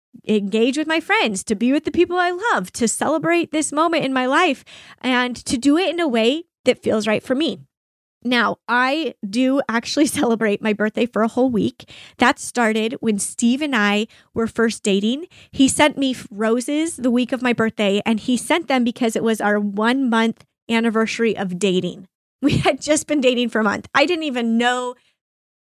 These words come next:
that it was a thing, that that was the day or anything. Like,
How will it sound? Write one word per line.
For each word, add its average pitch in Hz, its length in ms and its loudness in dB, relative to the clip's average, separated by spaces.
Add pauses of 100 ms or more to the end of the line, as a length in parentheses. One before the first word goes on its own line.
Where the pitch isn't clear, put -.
that 240 160 0
it 226 100 0
was 220 160 -2
a 220 80 -4
thing, 294 380 0
that 233 140 -8
that 214 140 2
was 220 200 2
the 220 80 0
day 226 500 0 (240)
or 269 100 -2
anything. 269 360 -2
Like, 202 180 -8